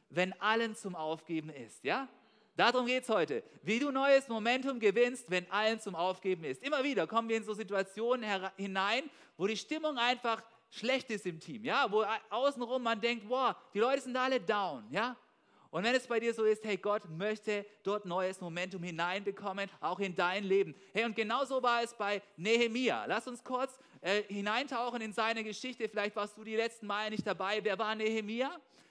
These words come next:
Nehemia ist eine Person aus der Bibel. Er hat damals am Hof vom König Artaxerxes, vom großen persischen Großreich,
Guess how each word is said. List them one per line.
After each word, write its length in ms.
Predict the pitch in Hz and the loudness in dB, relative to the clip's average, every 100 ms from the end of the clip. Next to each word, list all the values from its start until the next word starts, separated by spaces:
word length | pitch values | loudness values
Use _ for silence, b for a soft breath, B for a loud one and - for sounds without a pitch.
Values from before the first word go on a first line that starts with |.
| - | -4
Nehemia 320 | 190 208 254 | -2 0 0
ist 100 | 247 | -2
eine 160 | 214 190 | -6 -6
Person 520 | 180 170 - 240 240 | -6 -8 -8 -8 -4
aus 180 | 240 - | -6 -4
der 160 | 240 | -4
Bibel. 480 | 233 208 175 196 277 B B B | -4 -6 0 0 0 B B B
Er 280 | 190 196 190 | -2 -2 -4
hat 280 | 247 240 - B - | -6 -6 -12 B -2
damals 540 | 214 247 254 240 226 | 0 0 0 -2 -2
am 240 | - 190 180 b _ - | -6 -8 -8 b _ -8
Hof 280 | 254 330 359 - - | -4 -2 -4 -8 -4
vom 240 | 226 214 | -4 -4
König 480 | - 269 262 247 240 | -6 -8 -6 -8 -8
Artaxerxes, 1040 | 202 214 233 208 - 240 254 - - 220 233 | -6 -4 -4 -8 -4 -2 -2 -6 -4 -4 -4
vom 260 | 214 185 165 - | -6 -6 -12 -10
großen 540 | 190 294 330 311 285 | -4 0 0 -2 -10
persischen 520 | - 247 262 247 214 | -4 -4 -4 -8 -12
Großreich, 760 | - 220 277 - 160 160 220 | -12 -8 -8 -6 -4 -2 -2